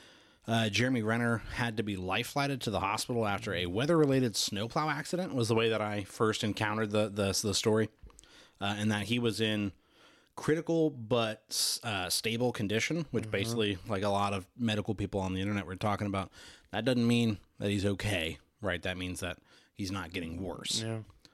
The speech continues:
Speaker 1: Um, <clears throat> and so it was kind of a mystery for us all day of like, "Oh man, like, what happened?"
Speaker 2: Mm-hmm.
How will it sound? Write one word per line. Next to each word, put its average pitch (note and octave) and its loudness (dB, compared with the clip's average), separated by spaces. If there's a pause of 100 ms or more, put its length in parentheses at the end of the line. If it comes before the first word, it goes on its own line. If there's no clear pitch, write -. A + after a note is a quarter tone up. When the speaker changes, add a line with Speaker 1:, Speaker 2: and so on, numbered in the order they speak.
(120)
Speaker 1:
Um, F#2 -4 (100)
<clears throat> - -8
and - 0
so A#2+ 2
it G#2+ -4
was G#2 -6
kind B2+ -2
of A2 -6
a A2+ -2
mystery A#2+ 2
for C3 2
us B2+ -2
all B2 2
day A#2 2
of A2 0
like, F#2 0
"Oh F#2+ -4
man, F#2+ -2
like, E2 -8 (560)
what F2 0
happened?" C3+ 0
Speaker 2:
Mm-hmm. A2+ -6